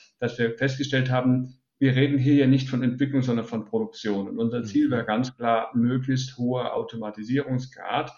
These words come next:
Speaker 1: Und ich kann vorwegnehmen, das haben wir geschafft, nämlich bis zu hundert Prozent. Es
Speaker 2: Wow.
Speaker 1: muss kein Mensch mehr eingreifen. Es ist so,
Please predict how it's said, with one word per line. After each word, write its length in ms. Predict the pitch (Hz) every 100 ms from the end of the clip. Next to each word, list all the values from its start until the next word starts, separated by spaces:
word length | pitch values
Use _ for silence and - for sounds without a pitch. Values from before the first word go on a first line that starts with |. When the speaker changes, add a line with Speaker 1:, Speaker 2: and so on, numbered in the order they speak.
| _ _ -
Speaker 1:
Und 240 | 113 113
ich 100 | -
kann 140 | 113
vorwegnehmen, 540 | 107 107 110 - 127 120
das 140 | -
haben 140 | 110 113
wir 80 |
geschafft, 460 | - - - - -
nämlich 240 | 117 113
bis 160 | - 120
zu 100 | 107
hundert 280 | 117 107 -
Prozent. 420 | - - 104 - - -
Es 120 | - -
Speaker 2:
Wow. 40 |
Speaker 1:
muss 180 | 123 -
kein 300 | - 127 120
Mensch 320 | 113 127 -
mehr 100 | 101
eingreifen. 720 | 101 147 139 127 135 135 139
Es 140 | 117
ist 180 | 120 -
so, 340 | 120 139 156